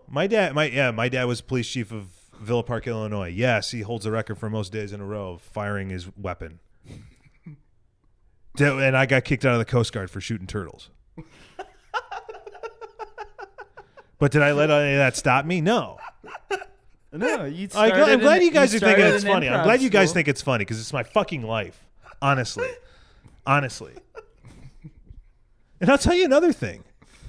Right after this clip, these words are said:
Speaker 1: The Great Lakes,
Speaker 2: Mm-hmm.
Speaker 1: completely open to attack from all sides. It's our greatest natural resource.
Speaker 2: Yeah.
Speaker 1: And President Trump, if you are listening, please, please, please, please, please, Jerry Seinfeld,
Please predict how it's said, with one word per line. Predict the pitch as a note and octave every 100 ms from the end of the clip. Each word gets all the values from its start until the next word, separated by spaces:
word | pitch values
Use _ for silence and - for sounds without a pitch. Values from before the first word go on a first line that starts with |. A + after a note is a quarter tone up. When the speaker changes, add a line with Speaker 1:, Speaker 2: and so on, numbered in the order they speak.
| - - - - _ _
Speaker 1:
The | C#3
Great | A#2+ D3 C3
Lakes, | B2 F#3 - - _ _ -
Speaker 2:
Mm-hmm. | C#3+ C3+ D3 _ _ _ _
Speaker 1:
completely | - B2 - C3 A#2+ G#2
open | G#2+ A2 G2+
to |
attack | F2+ - F#2+ -
from | F#2 F2 _ _ - - -
all | A2 G#2
sides. | - A1+ B1 - - - - _ _ _ _ _ _ _ -
It's | B2
our | B2
greatest | A2+ B2 A#2 A2+
natural | A2+ G2+ G#2+
resource. | F#2 G2 - C#2 - -
Speaker 2:
Yeah. | A#2 A#2+ A2+ _ _ _ _ _ _ _ _ _ _ _ -
Speaker 1:
And | A#2+ -
President | C#3 B2+ B2+
Trump, | C3 A2
if | - C3
you | A#2+
are |
listening, | G2+ F#2+ - - - _ _
please, | - D#3 B2+ A#2+ A2+ - -
please, | - - D3+ F2 D#2
please, | - D#3 A#2+ F#2
please, | - C#3 B2+ F#2 F2
please, | B2 G2 F2
Jerry | A2 B2+
Seinfeld, | - B2 A#2+ B2+ A#2+